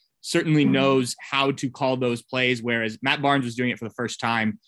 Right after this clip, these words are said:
Speaker 1: this past year. Not to say that, that that's necessarily a negative, but when you have the experience, you've seen it before, I think you have advantages as opposed to what we saw in the Michigan game where maybe things just weren't right.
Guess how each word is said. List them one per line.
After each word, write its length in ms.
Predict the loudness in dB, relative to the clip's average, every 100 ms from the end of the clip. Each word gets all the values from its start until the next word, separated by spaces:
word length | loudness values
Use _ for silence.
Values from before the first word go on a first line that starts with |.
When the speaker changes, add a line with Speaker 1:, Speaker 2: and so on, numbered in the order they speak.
| _ _
Speaker 1:
this 140 | -8 -4
past 420 | -2 -2 -2 0
year. 380 | 2 2 0 _
Not 160 | -4 -4
to 60 | -4
say 280 | -2 0
that, 240 | 0 -4 -6
that 160 | -8
that's 260 | -4 -4 -2
necessarily 380 | -4 -2 0 0
a 60 |
negative, 480 | 2 2 4 4 2 -2 _ -2
but 180 | 0 0
when 100 | -2
you 80 |
have 200 | 0 0
the 100 | 2
experience, 560 | 0 -2 -2 0 -2 -4
you've 140 | -8
seen 240 | -6 -2 -2
it 100 | -4
before, 420 | -8 -4 -2 -2
I 100 | -4
think 320 | -2 -2 -2 -8 _ _ _
you 100 | -6
have 220 | -2 -2
advantages 920 | -2 0 0 0 0 -2 -2 -6 -10 -14 _ -6
as 160 | -4
opposed 480 | -4 -2 -2 -2 -2
to 300 | 0 0 0 -4
what 160 | -4 -4
we 80 |
saw 180 | -2 0
in 60 | 2
the 60 |
Michigan 300 | 2 0 -2
game 220 | 0 0 -2
where 120 | -2
maybe 300 | -4 -4 -4
things 200 | -4 -4
just 200 | -4 -8
weren't 220 | -6 -6 -4
right. 360 | -4 -4 -6